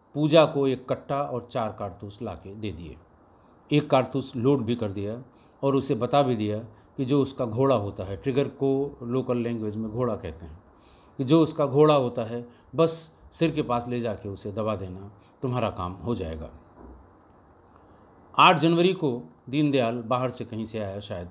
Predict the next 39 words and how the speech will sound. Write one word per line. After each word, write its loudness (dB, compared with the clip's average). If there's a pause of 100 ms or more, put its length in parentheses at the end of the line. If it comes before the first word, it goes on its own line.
शराब -2
भी -10
पिए -14
था, -10
जल्दी -8
सो -8
गया। -10 (1800)
करीब 4
साढ़े 4
आठ 6
बजे -4
के -6
आसपास -12 (640)
पूजा 4
ने -4 (800)
बबलू 2
को -4
वीडियो 2
कॉल -8
किया -14 (1300)
और 6
उससे 2
कहा 2
कि 0
"आज 4
ये 0
जल्दी 0
सो -4
गया -4
है -6
और -2
ऐसा -4
लगता -8
है -10
शराब -6
भी -10
पी -10
रखी -14
है, -16